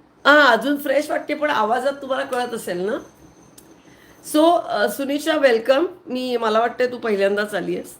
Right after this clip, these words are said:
तर मी कधी आता लाईव्ह येणार आहे, त्यामुळे, अ, आणि इथे सगळ्या मैत्रिणी असल्यामुळे आम्ही एकमेकींना येच म्हणतो. So तुला पण मी येच म्हणते, कसंही तुझं कितीही वय असू दे. So कमेंट परत एकदा नीट ऐका.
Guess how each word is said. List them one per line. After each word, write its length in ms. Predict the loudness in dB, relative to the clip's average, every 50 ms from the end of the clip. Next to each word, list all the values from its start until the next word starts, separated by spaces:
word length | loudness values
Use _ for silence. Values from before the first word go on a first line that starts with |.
| _ -4
तर 220 | -2 -2 -2 -2
मी 180 | -4 -4 -4 -4 -2
कधी 280 | -2 -2 0 0 0 0
आता 200 | 0 0 -2 0
लाईव्ह 280 | 0 0 0 0 0
येणार 240 | 0 0 0 -2 -2
आहे, 80 | -4 -4
त्यामुळे, 580 | -4 -6 -6 -4 -4 -2 -2 -2 -2 -2 -4 -6 -10 -18 -20 -20 -20 -20 _ -8 -4
अ, 40 | -2
आणि 380 | -2 -2 0 2 2 4 4
इथे 340 | 2 0 -2 -6 -4 -4 -4
सगळ्या 300 | -4 -6 -2 -2 0 0
मैत्रिणी 380 | 2 0 0 -2 -2 0 0 0
असल्यामुळे 380 | 0 0 -2 -4 -2 -2 -2
आम्ही 280 | -2 -2 -2 -2 0 0
एकमेकींना 520 | 0 -2 -2 -8 -6 -4 -2 -2 -2 -2
येच 320 | -2 2 2 2 2 0 -2
म्हणतो. 420 | -4 -2 -4 -4 -4 -6 -8 -8 -12 _ _ _ _ _ _ _ -14 -14
So 60 | -12 -6
तुला 180 | -2 0 0 2
पण 120 | 0 0
मी 140 | -2 0 2
येच 220 | 2 2 0 -2 -4
म्हणते, 240 | -4 -2 -2 -2
कसंही 360 | -4 -4 -4 -2 0 0 0 0
तुझं 240 | 0 -4 -2 -2
कितीही 320 | -2 -4 -6 -8 -6 -6 -2
वय 180 | 2 2 2
असू 220 | 2 2 -2 -6 -12
दे. 160 | -10 -10 -10 -12 -14 -20 -20 -20 -20 -20 _ _ -4 -2
So 60 | 0
कमेंट 380 | 2 2 4 4 4 4 4 2
परत 240 | 4 4 4 4
एकदा 220 | 4 2 2 2 2
नीट 240 | 2 2 2 2 2
ऐका. 300 | 2 2 0 -4 -6